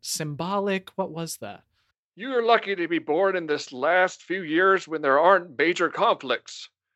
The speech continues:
Speaker 2: But do you guys remember that before the Civil War, there was the original, the Civil War One,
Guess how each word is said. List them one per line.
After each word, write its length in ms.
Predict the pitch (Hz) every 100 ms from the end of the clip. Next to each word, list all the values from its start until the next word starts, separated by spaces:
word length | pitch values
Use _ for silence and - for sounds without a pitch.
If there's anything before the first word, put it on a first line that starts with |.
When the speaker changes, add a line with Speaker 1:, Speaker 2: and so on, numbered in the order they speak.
| _ _ _
Speaker 2:
But 100 | -
do 100 | 247
you 120 | 277
guys 300 | 233 226 202
remember 460 | 185 170 202 175 131
that 200 | 135 131
before 400 | 165 - 220 233
the 120 | 208
Civil 420 | - - 226 202
War, 480 | 160 175 202 208 196 _ _ _
there 220 | 165 185
was 260 | 175 165 143
the 140 | 175
original, 580 | 185 208 220 208 185 127
the 120 | - 190 -
Civil 360 | - 226 226 202
War 240 | 202 185
One, 380 | 175 247 180